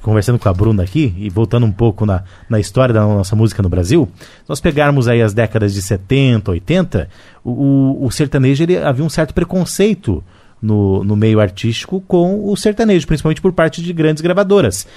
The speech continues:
que tinham no seu casting artistas da M P B, né, que eram, sim, extremamente valorizados, mas esses artistas não traziam um retorno financeiro em vendagem de discos. Então, os sertanejos eram importantes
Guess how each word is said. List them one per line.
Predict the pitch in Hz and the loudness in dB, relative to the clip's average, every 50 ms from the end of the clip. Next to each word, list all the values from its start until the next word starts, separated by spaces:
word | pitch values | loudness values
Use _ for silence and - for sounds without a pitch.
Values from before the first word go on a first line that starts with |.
| - - - | -20 -18 -10
que | - 139 | -6 -6
tinham | 127 - - 156 165 160 | -4 -4 -2 -2 0 0
no | 156 139 | 0 -2
seu | - - 127 | 0 -2 -2
casting | 110 - - 170 202 196 - - - 107 80 - - - - - - - - | -2 0 0 0 0 0 0 -2 -6 -6 -6 -6 -12 -20 -20 -20 -16 -8 -4
artistas | 120 110 92 - 147 139 - 135 123 | -4 -2 -2 -2 -4 -2 0 -2 0
da | 117 123 123 120 | 2 2 2 4
M | 123 123 127 127 | 4 4 2 2
P | 127 - 170 | 2 0 0
B, | 143 143 180 226 - - - - - - - - - - - | 2 2 2 2 0 -4 -14 -8 -4 -4 -4 -4 -4 -8 -2
né, | 110 104 110 135 160 160 160 | 0 0 0 0 0 -4 -8
que | - - 127 | -6 -2 0
eram, | 110 117 143 151 143 117 | 2 2 4 2 2 0
sim, | - - - 131 123 110 - - | -2 0 0 0 0 -2 -4 -8
extremamente | - - - 123 123 120 117 120 113 - 113 | -12 -6 -4 0 0 2 2 0 0 0 0
valorizados, | 110 117 113 127 139 127 110 127 123 143 165 208 196 | 0 2 2 2 0 0 0 0 0 0 0 -2 -2
mas | 185 190 180 156 170 | 0 0 0 0 0
esses | 214 208 - | -2 -2 0
artistas | 202 165 127 - 190 196 190 190 | -2 -2 -2 -2 -6 -6 -6 -4
não | 190 196 | -4 -4
traziam | 185 - 185 151 143 196 | -2 0 -2 -2 0 0
um | 208 | 0
retorno | 185 190 180 - 185 185 180 | 0 0 0 0 -2 -2 -2
financeiro | 175 - 175 160 147 131 - 185 185 190 | -2 -4 -4 -4 -4 -4 -2 -2 -2 -2
em | 165 139 | -2 -2
vendagem | 135 143 135 135 139 135 131 131 131 | -2 -2 0 0 2 2 2 0 0
de | 120 113 | -2 -4
discos. | 104 104 127 123 - - - 95 - - - - - - - - - | -2 -2 -2 -2 -2 -4 -10 -10 -10 -10 -14 -16 -20 -20 -20 -14 -8
Então, | - 127 120 165 165 | -6 -4 -2 -2 -2
os | 175 160 | -2 -2
sertanejos | - 185 160 135 170 170 170 165 156 | -2 -2 -2 -2 0 0 0 2 2
eram | 160 160 | 0 0
importantes | 165 139 - 160 139 127 - 156 165 190 196 - 240 214 - | 0 0 0 0 0 0 0 0 0 0 -2 -2 -4 -6 -8